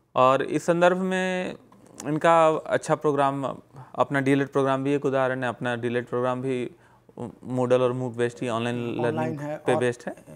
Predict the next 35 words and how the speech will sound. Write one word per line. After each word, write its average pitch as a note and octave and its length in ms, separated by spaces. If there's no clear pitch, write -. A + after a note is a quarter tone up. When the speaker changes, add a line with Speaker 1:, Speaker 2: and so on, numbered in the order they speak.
Speaker 2:
इसमें D#3+ 260
भी E3 80
बाल E3 200
अधिकारों D#3+ 340
की E3 120
बात - 240
हम D3+ 80
लोग D#3+ 100
कर B2+ 60
Speaker 1:
बाल B2+ 160
Speaker 2:
ही C#3 40
रहे C3+ 80
Speaker 1:
अधिकारों C3 200
की - 20
Speaker 2:
हैं। D#3+ 100
Speaker 1:
बात C3 180
हम C3+ 80
कर B2 160
ही D3+ 80
रहे D3+ 140
हैं, D3+ 180
Speaker 2:
जी। F3+ 80
Speaker 1:
लेकिन E3 260
और C#3 260
भी F#3+ 180
सेपरेट D#3 460
जो C3 160
है E3+ 220
इंडिपेंडेंट C#3 480
मॉड्यूल्स C#3 420
बनाए C3 280
जा A#2+ 140
सकते G#2+ 280
हैं, B2 220
Speaker 2:
जी। D#3+ 140